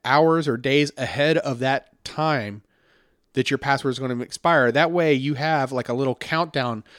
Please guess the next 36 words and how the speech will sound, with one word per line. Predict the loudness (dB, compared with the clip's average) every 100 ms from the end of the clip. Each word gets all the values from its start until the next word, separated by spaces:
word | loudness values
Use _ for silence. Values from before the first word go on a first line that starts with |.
| -20 _ -2
of, | 0 0
like, | -4 -4
if | -8 -4
you're | -4
in | -4
Outlook, | -4 -4 -4 -6
for | -6
example, | -6 -6 -8 -8
and | -8
you | -8
create | -6 -6
a | -6
task | -4 -2 -2 -4 -10 -20 -20 _
with | -4 -2
a | 0
reminder | 0 0 0 2 2
alert, | 4 2 0 -4 -20 _ -14
you | -8
know, | -6 -4
a | -2
week | 0 0 0
ahead | 2 0
of | 0
time, | -6 -6
for | -8
example, | -8 -8 -6 -6 -6 -10 -20 -20 -4
then | 0 2 2 -2 _ _ -10
you | -4 -2
have | 2 2 0 -2 _ _ _ _
an | 0
exact | 0 2 2 4 2 -8 -20 _ _ -4
to | 0 2
the | 2
minute, | 2 2 2 -2
seven | -4 0 2 0
day | 0 2 4 2